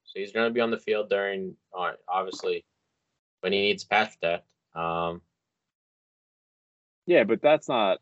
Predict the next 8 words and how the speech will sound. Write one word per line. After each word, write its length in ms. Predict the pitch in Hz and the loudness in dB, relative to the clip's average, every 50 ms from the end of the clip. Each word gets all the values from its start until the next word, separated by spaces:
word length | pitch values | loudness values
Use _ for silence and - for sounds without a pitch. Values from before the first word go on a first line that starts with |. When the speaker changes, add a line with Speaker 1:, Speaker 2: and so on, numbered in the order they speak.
| - | -4
Speaker 2:
I 60 | 113 120 | -4 -2
mean, 240 | 123 113 104 98 95 | -2 -2 -2 -2 -4
Swift 380 | - - 135 143 156 - - | -2 0 2 2 2 0 -4
eats 420 | 78 101 117 160 170 - - - - | -6 -4 -2 -2 -4 -6 -10 -12 -10
in 120 | 98 95 | -6 -4
the 260 | 85 85 82 82 85 85 | -2 0 0 0 0 0
receiving 460 | 90 90 - - 92 104 135 131 95 | -2 -4 -2 2 4 4 4 4 2
game. 380 | - 78 78 80 80 85 95 | 0 0 0 -2 -2 -4 -8